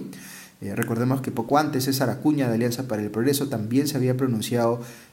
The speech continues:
en el sentido de que, eh, debía ocurrir, digamos, una renuncia o una vacancia presidencial. Un par de cosas más que hay que comentar sobre el gobierno. Una bien grave es que el ministro del Interior, Willy Huerta, le ha puesto un nuevo jefe al coronel Harvey Colchado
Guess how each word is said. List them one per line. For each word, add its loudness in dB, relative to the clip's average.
en 0
el 6
sentido 0
de 0
que, 0
eh, -4
debía -2
ocurrir, -4
digamos, -2
una 0
renuncia 2
o -2
una -2
vacancia -6
presidencial. -2
Un 0
par 4
de 0
cosas 2
más 2
que 2
hay 4
que 0
comentar 2
sobre 2
el 6
gobierno. 2
Una 2
bien 0
grave 4
es -4
que -2
el 4
ministro 0
del 0
Interior, 0
Willy 0
Huerta, 4
le 2
ha 2
puesto 0
un -4
nuevo 4
jefe 2
al 0
coronel 0
Harvey -2
Colchado 2